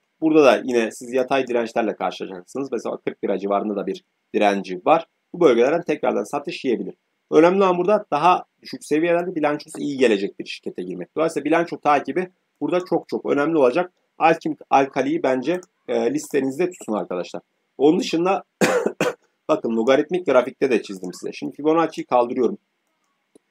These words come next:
Düşen trendimi de kaldırdım buradan. E, buradaki seviyeleri de kaldırıyorum. Size genel görüşümü söyleyeceğim bu şirketle ilgili. Şimdi bu şirkete baktığınız zaman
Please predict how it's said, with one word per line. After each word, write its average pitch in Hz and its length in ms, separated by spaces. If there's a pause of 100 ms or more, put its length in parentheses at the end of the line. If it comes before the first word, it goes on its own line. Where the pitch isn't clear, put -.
(260)
Düşen 151 240
trendimi 127 400
de 107 80
kaldırdım 90 500
buradan. 127 260 (560)
E, - 20 (240)
buradaki 170 340
seviyeleri 123 520
de - 80
kaldırıyorum. - 500 (600)
Size 175 320 (140)
genel 123 380 (120)
görüşümü 95 400
söyleyeceğim 90 380
bu 87 60
şirketle - 400
ilgili. - 180 (440)
Şimdi 139 100
bu 175 80
şirkete 175 340
baktığınız 147 540
zaman 107 280